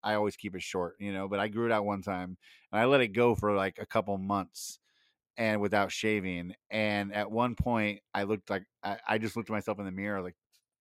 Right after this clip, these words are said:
"I look like a fucking homeless person." I mean, li-,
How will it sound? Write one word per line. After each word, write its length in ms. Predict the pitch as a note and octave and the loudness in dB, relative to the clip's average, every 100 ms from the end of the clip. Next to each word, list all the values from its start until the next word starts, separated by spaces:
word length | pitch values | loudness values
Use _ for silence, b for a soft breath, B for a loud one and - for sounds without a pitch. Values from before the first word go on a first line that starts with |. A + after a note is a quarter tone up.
| _ - | _ -4
"I 60 | A2+ | -2
look 100 | A#2+ | 0
like 100 | A2+ | -4
a 60 | |
fucking 320 | - A2+ G2+ E2+ | -2 0 0 -2
homeless 320 | G2+ G#2 F2+ | -2 -4 -10
person." 320 | D2+ - - _ _ b b b b | -16 -20 -20 _ _ b b b b
I 80 | - | -2
mean, 340 | B2 A#2+ A#2+ | 0 0 2
li-, 60 | D3+ | 2